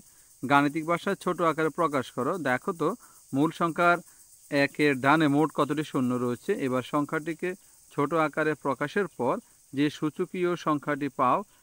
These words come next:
তার সাথে পূর্বে প্রাপ্ত শূন্যের সংখ্যার মাঝে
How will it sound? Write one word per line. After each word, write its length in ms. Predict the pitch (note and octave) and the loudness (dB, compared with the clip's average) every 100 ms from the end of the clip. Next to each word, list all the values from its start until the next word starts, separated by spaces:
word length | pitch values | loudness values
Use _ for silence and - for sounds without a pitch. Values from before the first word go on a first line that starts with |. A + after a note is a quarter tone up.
| _ | _
তার 140 | C#3+ C#3+ | -2 -2
সাথে 280 | - D3 D#3+ | -2 -2 -4
পূর্বে 440 | - D#3+ C#3+ C3+ B2+ | -2 -2 0 0 0
প্রাপ্ত 480 | C#3+ B2+ - _ C3 B2 A#2+ - _ _ | 0 0 -2 _ -2 -2 -2 -8 _ _
শূন্যের 680 | - - D#3 D#3 D#3 D#3 D3+ C#3+ | -10 0 0 0 0 0 0 -2
সংখ্যার 560 | - C3+ C3 - C#3+ C3+ | -2 -2 -2 -2 -2 0
মাঝে 420 | B2 A#2 A#2 C#3 | 0 0 -2 -4